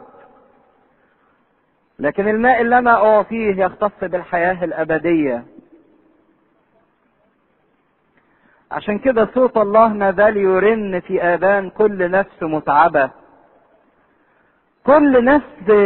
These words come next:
يائسة وعاطشة وغير مستريحة، كل نفس قعدت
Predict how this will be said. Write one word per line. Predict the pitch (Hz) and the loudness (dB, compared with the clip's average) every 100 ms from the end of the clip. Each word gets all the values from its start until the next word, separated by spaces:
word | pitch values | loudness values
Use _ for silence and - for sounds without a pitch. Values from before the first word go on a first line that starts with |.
| 180 165 | 2 0
يائسة | 175 185 180 - 262 269 233 208 190 190 - - - _ _ _ _ | 2 4 4 4 2 2 4 4 2 -2 -18 -20 -20 _ _ _ _
وعاطشة | 156 175 180 180 202 269 - 233 208 196 - - - _ _ | 2 4 6 4 4 -2 0 2 2 0 -10 -20 -20 _ _
وغير | 165 170 196 247 | 0 2 4 4
مستريحة، | 233 202 - 208 202 240 220 185 143 127 - _ _ _ _ _ _ _ _ _ _ _ _ _ _ _ _ _ _ _ _ _ _ _ _ _ | 2 -2 -2 0 0 0 -2 2 0 0 -12 _ _ _ _ _ _ _ _ _ _ _ _ _ _ _ _ _ _ _ _ _ _ _ _ _
كل | 269 294 269 | 2 4 4
نفس | 269 302 - 247 | 4 2 2 4
قعدت | 247 254 240 220 | 6 6 6 2